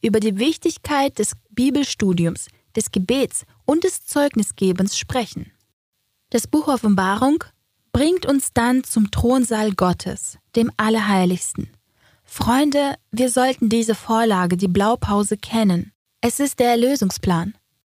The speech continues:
Also jetzt weiß ich, wenn ich erlöst werden will, gibt es einen Ablauf.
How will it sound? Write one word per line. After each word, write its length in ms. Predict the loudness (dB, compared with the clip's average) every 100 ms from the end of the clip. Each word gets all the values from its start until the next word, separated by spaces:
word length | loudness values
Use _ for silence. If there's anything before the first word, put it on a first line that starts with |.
| _ _ _ _ _ _ _
Also 260 | 0 0 0
jetzt 480 | 2 2 0 0 0
weiß 340 | 2 0 -2
ich, 320 | -6 -8 -20 _ -2
wenn 180 | 2
ich 140 | 2 2
erlöst 420 | 2 2 0 0
werden 320 | 0 2 2
will, 260 | 2 4 2
gibt 220 | 0 -2
es 120 | -4 -2
einen 360 | 0 2 0 0
Ablauf. 600 | -2 0 0 0 -2